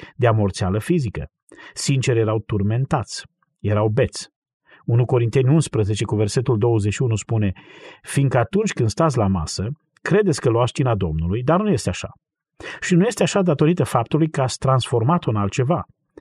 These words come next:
El spune: „Fiindcă atunci când stați la masă, fiecare se grăbește să-și ia cina adusă de el înaintea altuia. Așa că unul este flămând, iar altul este cum? Beat.”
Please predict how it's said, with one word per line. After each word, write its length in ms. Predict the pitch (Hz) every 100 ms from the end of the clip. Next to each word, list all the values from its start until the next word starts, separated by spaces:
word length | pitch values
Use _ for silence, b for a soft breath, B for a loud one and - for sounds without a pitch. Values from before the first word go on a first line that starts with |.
| B B B
El 140 | - 143
spune: 300 | - 175 151
„Fiindcă 280 | - 151
atunci 280 | 135 - 262
când 160 | - 143
stați 260 | - 160
la 80 | 135
masă, 420 | 110 85 82 - - B B B
fiecare 720 | - - 190 175 139 151 156
se 180 | - 117
grăbește 480 | 104 92 156 -
să-și 340 | 127 - 101 -
ia 80 | 151
cina 440 | - - 170 127
adusă 340 | 104 123 -
de 120 | 110 90
el 140 | 117
înaintea 420 | 101 98 104 110
altuia. 360 | 87 - 80 - _ _ - B B
Așa 220 | 123 165
că 120 | 160
unul 260 | 156 196 185
este 200 | 156 -
flămând, 520 | 123 110 92 104 170 - _ b b
iar 180 | 127 120
altul 300 | 139 156 156
este 260 | 131 - -
cum? 300 | - 90 127 175 - _ _ _ _ _ _
Beat.” 500 | 90 117 95 -